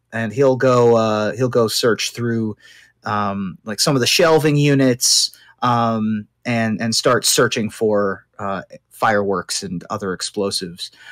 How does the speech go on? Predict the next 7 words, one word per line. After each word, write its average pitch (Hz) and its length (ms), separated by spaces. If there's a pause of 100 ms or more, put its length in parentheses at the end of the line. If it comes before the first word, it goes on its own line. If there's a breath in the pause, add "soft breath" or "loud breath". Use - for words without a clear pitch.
(140 loud breath)
Um, 107 460 (240 loud breath)
it 175 100
is 208 140
very 185 880 (360)
strange 139 840
to 135 120
see 127 800